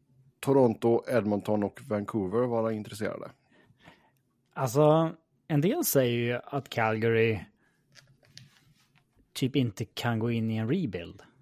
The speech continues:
Speaker 2: med Huberdeau och sådär, men jag tycker väl att det är ganska bra läge att gå in i en rebuild med, eh, så många spelare du kan skeppa med ett år kvar på kontraktet och få någonting bra för.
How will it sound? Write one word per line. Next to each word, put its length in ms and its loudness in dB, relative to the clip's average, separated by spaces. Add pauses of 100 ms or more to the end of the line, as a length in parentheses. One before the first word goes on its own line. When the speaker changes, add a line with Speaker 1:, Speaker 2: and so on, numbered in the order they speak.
(420)
Speaker 2:
med 140 -2
Huberdeau 600 -2
och 100 -10
sådär, 320 -10
men 320 -6 (500)
jag 180 -10
tycker 240 -4
väl 120 4
att 100 0
det 80 0
är 60 -2
ganska 880 -4 (960)
bra 480 -2
läge 380 0
att 80 -8
gå 100 0
in 140 0
i 20 -2
en 140 -2
rebuild 580 -6
med, 340 -6
eh, 280 -4 (520)
så 240 4
många 240 4
spelare 340 -2
du 100 -6
kan 500 -8
skeppa 380 -2
med 100 0
ett 120 -4
år 40 -4
kvar 140 -2
på 60 -12
kontraktet 640 -4 (240)
och 120 -10
få 220 -2
någonting 840 -6
bra 240 0
för. 300 -14